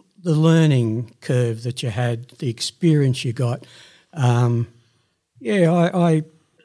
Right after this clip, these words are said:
as Peter said, you put it away in your mind, and when something, something comes up, uh, hopefully you can use it to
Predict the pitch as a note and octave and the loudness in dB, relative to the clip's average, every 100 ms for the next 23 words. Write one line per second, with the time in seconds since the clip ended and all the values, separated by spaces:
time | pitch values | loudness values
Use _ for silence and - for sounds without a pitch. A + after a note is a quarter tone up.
0 | _ _ - D#3+ C3 D3 B2+ A#2+ C#3+ B2 | _ _ -6 -6 0 2 2 2 0 0
1 | C3+ A3 E3+ C#3 B2+ B2+ C3+ C3+ A#2+ A2+ | -4 -4 -2 -2 -2 0 0 -2 -2 -2
2 | B2+ C3 B2+ A#2+ B2 B2 - A#2+ B2+ D#3+ | 0 0 -2 -2 -4 -4 -6 -10 -12 -16
3 | _ _ _ _ C3+ B2+ B2+ B2+ C3 B2 | _ _ _ _ -6 -4 -6 -4 -2 -2
4 | A#2+ C#3+ - _ _ _ _ _ _ - | -2 -6 -8 _ _ _ _ _ _ -2
5 | C3 C3 D3+ C3 D#3 C#3 C3+ C3 C#3+ C3 | 0 2 0 0 -4 -2 0 -2 0 0
6 | C#3 C#3 B2+ D#3 C3+ B2+ C#3 | 2 0 -4 -4 -2 -2 -4